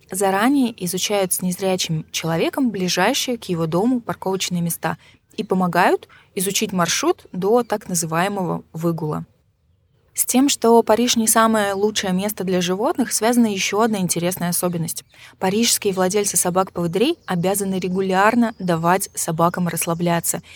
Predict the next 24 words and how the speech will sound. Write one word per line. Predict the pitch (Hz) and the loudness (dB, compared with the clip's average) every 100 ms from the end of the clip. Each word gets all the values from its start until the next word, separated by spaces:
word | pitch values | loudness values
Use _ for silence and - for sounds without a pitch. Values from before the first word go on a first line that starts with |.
| - - - | -20 -20 -4
и | 226 233 | -2 2
побегать | 202 196 208 185 | 2 2 0 -2
в | 180 | 0
лесной | 170 165 165 | 0 0 -2
зоне, | 165 214 247 240 233 | 0 2 4 4 4
чтобы | 226 185 170 | 2 -2 -6
сбросить | 156 - 220 - | -6 -2 0 0
напряжение, | 233 220 208 208 208 208 202 | 0 -2 0 4 4 4 -2
подурачиться | 196 - 190 175 170 185 180 - - 170 | -4 -4 0 2 2 0 -2 -4 0 0
и | - - 170 | 0 -2 -2
просто | - 175 - | -2 -6 -6
поиграть. | 170 165 160 160 160 - - - - | -4 -4 -2 -4 -6 -10 -18 -20 -12
Причём | - 190 185 | -6 -4 -2
слово | 220 202 - | 2 2 2
«обязаны» | 180 165 185 269 262 196 165 | 0 0 2 2 2 0 -2
не | 165 | -2
случайно. | 165 - 156 165 160 156 - _ _ | -2 -4 -4 -2 0 -2 -6 _ _
Это | 202 196 | -6 -4
прописано | - 170 220 220 202 175 | -2 -2 0 0 0 -2
в | |
одном | 170 175 185 | -2 -2 -2
из | 170 | -4
пунктов | - 196 - 165 | -6 -10 -6 -4
договора, | 165 170 165 180 190 | -2 -2 -2 0 0